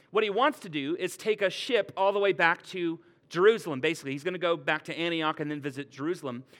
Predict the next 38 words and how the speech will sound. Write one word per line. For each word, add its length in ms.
Uh, 160
but 300
there's 160
a 80
threat 420
from 180
the 60
Jews, 460
an 120
unknown 400
threat, 360
but 160
he 160
thinks 240
his 120
life 260
is 100
at 100
stake. 320
And 100
so 380
the 100
reason 260
why 140
you 120
see 220
a 80
light 240
green 220
line 220
and 100
a 60
dark 280
green 180
line 200
on 100
that 140
map 340